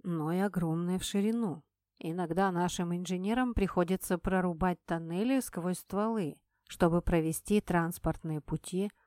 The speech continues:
или коммуникации. «Обалдеть!» выдохнула Даша.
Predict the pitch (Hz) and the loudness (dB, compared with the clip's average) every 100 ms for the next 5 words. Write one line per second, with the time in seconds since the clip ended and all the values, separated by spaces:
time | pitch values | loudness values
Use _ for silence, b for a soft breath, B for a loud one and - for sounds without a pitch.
0 | - 156 165 - 180 185 196 - 143 - | -8 -2 -2 -2 -2 -2 -2 -2 -4 -6
1 | - 165 170 _ _ _ _ _ _ _ | -14 -16 -18 _ _ _ _ _ _ _
2 | _ - 214 202 240 214 165 190 185 - | _ 0 4 8 8 8 6 6 6 4
3 | - _ _ _ - 196 202 190 190 180 | -6 _ _ _ -2 4 6 6 4 4
4 | 185 185 160 175 - 196 | 6 8 6 4 2 -4